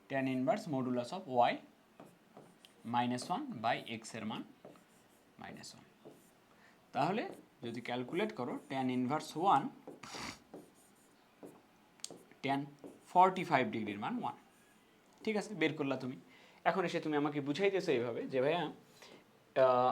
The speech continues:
আমার কাছে একটা জটিল সংখ্যা দিয়েছিলেন আপনি, যেটার এক্স এর মান মাইনাস ওয়ান। এক্স এর মান মাইনাস ওয়ান মানে আমি এই দিকে আসবো, এই দিকে আসবো মাইনাস ওয়ান, ধরে নিচ্ছি এতখানি মাইনাস ওয়ান, এটা হচ্ছে মাইনাস ওয়ান পরিমাণে।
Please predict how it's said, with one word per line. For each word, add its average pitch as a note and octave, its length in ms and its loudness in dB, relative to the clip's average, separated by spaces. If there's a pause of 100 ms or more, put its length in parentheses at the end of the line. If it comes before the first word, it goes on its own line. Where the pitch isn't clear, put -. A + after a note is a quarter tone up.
(100)
আমার F3 220 4
কাছে A#3 220 0
একটা A3+ 200 2
জটিল D3 300 0
সংখ্যা G3 260 0
দিয়েছিলেন F#3 560 0
আপনি, - 200 -6 (640)
যেটার A#2+ 260 -2
এক্স B2 180 -8
এর D#3 100 4
মান F3 100 6 (100)
মাইনাস A2 300 0
ওয়ান। D3 100 -4 (540)
এক্স C3 180 -4
এর C#3 100 0
মান C3+ 200 4
মাইনাস C3+ 280 2
ওয়ান D#3 140 -4
মানে E3 180 -2
আমি E3 100 -8 (220)
এই E3 180 4
দিকে F#3 180 -4 (100)
আসবো, C#3 240 -6 (180)
এই C3 100 -2
দিকে C3+ 200 -2
আসবো C#3+ 140 -6 (160)
মাইনাস C3+ 340 4
ওয়ান, D#3 120 -4 (140)
ধরে B2 200 -2
নিচ্ছি A#2 280 -6
এতখানি C3+ 320 -6 (140)
মাইনাস A#2 280 -4
ওয়ান, A#3+ 120 -8 (1040)
এটা B2 180 -4
হচ্ছে A#2+ 180 -8 (120)
মাইনাস F3 360 2
ওয়ান C3 140 4 (120)
পরিমাণে। G#2 340 -8